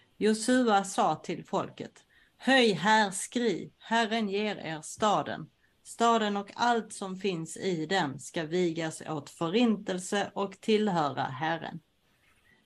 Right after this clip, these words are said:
Bara Rahab, skökan, ska få leva, hon och de som är hos henne i huset, eftersom hon gömde männen som vi sände ut. Akta er för det som är vikt åt förintelse,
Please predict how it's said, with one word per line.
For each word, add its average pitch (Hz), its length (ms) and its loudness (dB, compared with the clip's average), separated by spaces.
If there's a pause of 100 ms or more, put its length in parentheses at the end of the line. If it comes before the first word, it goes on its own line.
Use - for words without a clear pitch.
Bara 247 480 4
Rahab, 247 540 2 (400)
skökan, 196 640 -2
ska - 260 -6
få - 140 -10
leva, 156 440 -4 (440)
hon 254 300 8
och 220 320 -2
de 165 260 0
som 175 240 -6
är 165 300 0
hos 220 340 -2
henne 202 440 -2
i 156 120 -8
huset, - 560 -8
eftersom 196 520 0
hon 196 240 2
gömde 180 380 -2
männen 156 420 -2
som 156 200 -8
vi 156 120 -6
sände 143 360 -6
ut. - 240 -6 (180)
Akta 262 440 2 (120)
er 311 240 2
för 320 180 0
det 147 260 0
som 175 200 -6
är 165 80 -6
vikt 165 400 -4
åt 165 160 -8
förintelse, 254 840 0